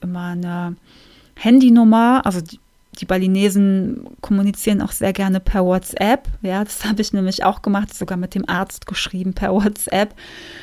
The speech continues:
Das ist super, super gut. In Ubud gibt es mindestens eine Klinik. Ich weiß gar nicht, also auch mehrere Ärzte dort.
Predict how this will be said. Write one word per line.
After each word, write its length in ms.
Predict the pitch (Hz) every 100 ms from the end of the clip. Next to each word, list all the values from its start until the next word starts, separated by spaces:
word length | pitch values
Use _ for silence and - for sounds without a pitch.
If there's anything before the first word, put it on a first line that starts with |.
| - - _
Das 180 | - -
ist 140 | 202
super, 300 | - 208 220
super 320 | 190 196 - 180
gut. 400 | 214 240 262 - _ - - -
In 160 | 190
Ubud 520 | - 226 214 226 214 -
gibt 320 | 214 - -
es 420 | 202 196 - - _ -
mindestens 540 | 185 202 208 190 -
eine 280 | - 185 180
Klinik. 540 | - 202 196 190 208
Ich 160 | - -
weiß 240 | 175 175
gar 120 | -
nicht, 140 | 180 170
also 160 | 180
auch 160 | - -
mehrere 360 | 180 180 170 165
Ärzte 500 | 180 180 - - 196
dort. 380 | 190 185 190